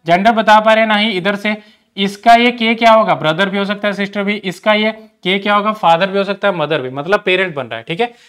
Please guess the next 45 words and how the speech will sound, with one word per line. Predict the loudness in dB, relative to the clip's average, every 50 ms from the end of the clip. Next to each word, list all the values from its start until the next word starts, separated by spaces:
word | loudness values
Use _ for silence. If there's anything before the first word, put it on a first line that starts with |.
| _ _ _ _
आगे | 0 2 2 4 4 4
देखिए | 4 2 2 0 -2 -2 -2 -4 -12 _ _ _
इसमें | -10 -10 -4 -2 -2 0
गिवन | 2 2 0 2 0
है | 0 0
डिवाइड। | 0 0 0 2 4 4 4 2 0 -2 -6
डिवाइड | -2 2 2 2 2 2 0
क्या | 2 2 2
बता | 2 2 0 0
रहा | 0 0
है, | 0
डिवाइड | 0 -2 0 0 0 0 -2
बता | -4 -4 -4 -4
रहा | -2 -2 -2
है | -2 -4
इसमें | -6 -8 -8 -8 -8 -8 -8 -12 _ _ _ _ _ _ _
कि | -6 -6 -4
जो | 0 0 0 0
सेकंड | 0 -2 -2 -2 0 -2 -4 -4 -2
पर्सन | -2 -2 -2 -2 -4 -6 -4
है | -4 -2 0
that | -2 -2 0 -2
is | -4 -4 -4 -8 _ -4
Q, | -4 -2 -4 -6 -10 -14 _ _ _ _ _
ठीक | -14 -8 -6
है, | -6 -6 -6 -8 _ _ _ _ _
वो | -6 -2
क्या | 0 0 0
बनेगा, | 0 0 -2 -2 -2 -2 -4
पहले | -2 -4 -4 -2 -4
पर्सन | -4 -4 -6 -6 -6 -10 -10
का | -4 -4 -4 -4 -4 -10 _ _ _
सिस्टर | -10 -8 -8 -8 -4 -6 -6
बनेगा। | -6 -6 -10 -10 -12 -12 -10 -8
इसी | -8 -4 -4 -2
तरह | 2 4 4 4
से | 4 2 -4 -6 -4 _ 4
L | 4 4 4 4
जो | 2 2 0 0
होगा | 0 -2 -2 0 2 2 2 2 0 -4 -14 _ _ _ -10
वो | -10 -6 -2 -2
M | 0 0 0 -2
की | -2 -4 -4
सिस्टर | -4 -4 -6 -6 -6 -4 -2 -2 0
बनेगी, | 0 -2 -4 -4 -8 -10 -12 -16